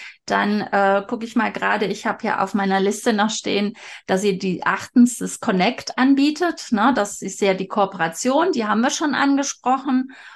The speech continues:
Und klar, neuntens ist die api, also eine api-Schnittstelle, dass man auch mit anderen Systemen natürlich, äh, arbeiten kann und nicht nur mit eurem C-R-M-System. Und die Nummer zehn hatte ich aufgeschrieben, dass ihr auch Berichte, äh, dann da erstellt.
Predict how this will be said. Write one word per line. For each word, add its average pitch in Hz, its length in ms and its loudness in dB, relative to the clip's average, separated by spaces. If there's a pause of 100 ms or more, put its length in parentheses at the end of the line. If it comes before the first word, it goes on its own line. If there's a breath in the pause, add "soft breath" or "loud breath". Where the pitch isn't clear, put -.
(120)
Und 226 520 2
klar, 160 440 2
neuntens 196 680 0
ist - 260 -12
die - 100 -6
api, 233 520 2
also 175 260 0
eine 175 180 -2
api-Schnittstelle, 190 1400 0
dass 180 280 -2
man 170 220 -2
auch 170 300 0
mit 165 140 -4
anderen 240 340 4
Systemen 214 500 0
natürlich, 196 520 -4
äh, - 140 -14
arbeiten 180 800 -2
kann 175 300 -2
und 175 140 -2
nicht 170 200 -6
nur 180 100 2
mit 185 140 2
eurem 226 400 4
C-R-M-System. 196 1000 0 (480 loud breath)
Und 220 160 2
die 226 100 4
Nummer 202 320 4
zehn 202 380 2
hatte 190 180 0
ich - 140 -8
aufgeschrieben, 180 580 -2
dass 175 180 -4
ihr - 180 -4
auch 170 120 -10
Berichte, 185 640 -2 (360 loud breath)
äh, 175 320 2
dann 175 240 0
da 160 180 0
erstellt. 220 800 0